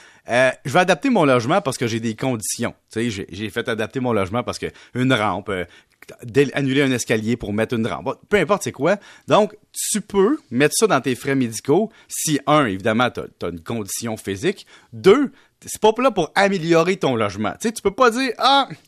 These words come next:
j'ai un, j'ai un, je viens avec un handicap, fait que j'en profite pour refaire ma salle de bain, mais pas pour la convertir davantage, juste pour qu'elle soit plus belle, pour augmenter la valeur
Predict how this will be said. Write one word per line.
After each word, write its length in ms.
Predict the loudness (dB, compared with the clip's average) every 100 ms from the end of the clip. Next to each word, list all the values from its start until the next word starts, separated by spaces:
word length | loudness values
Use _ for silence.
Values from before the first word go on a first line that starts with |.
| _ -20 -20 -10
j'ai 320 | -2 0 0
un, 100 | -2
j'ai 160 | -2 0
un, 80 | 0
je 100 | 0
viens 140 | 0
avec 180 | 0 2
un 100 | 2 2
handicap, 380 | 0 -2 0
fait 100 | 0
que 60 | 2
j'en 180 | 4 4
profite 420 | 2 0 0 -2
pour 140 | 0 2
refaire 320 | 2 4 4
ma 140 | 2
salle 240 | 2 0 4
de 140 | 2
bain, 260 | 4 0 0 -6 _ _
mais 140 | -2
pas 160 | 0 0
pour 140 | 4
la 80 | 2
convertir 520 | 2 0 0 0 -2
davantage, 540 | 2 2 2 2 0 0
juste 140 | -4
pour 100 | -6
qu'elle 140 | -6 -2
soit 140 | -2
plus 100 | -2
belle, 240 | 0 0 2
pour 100 | 0
augmenter 280 | 0 0
la 120 | 0 2
valeur 380 | 4 4 2